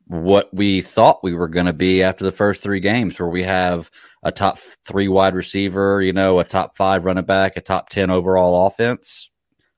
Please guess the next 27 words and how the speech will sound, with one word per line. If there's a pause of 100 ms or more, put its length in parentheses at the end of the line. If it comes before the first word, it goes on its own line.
(140)
I
could
see
us
doing
that
if
Cam
could
get
back
and
get
in
the
rhythm. (300)
You
know,
even
with
the
offensive
line
the
way
it
is,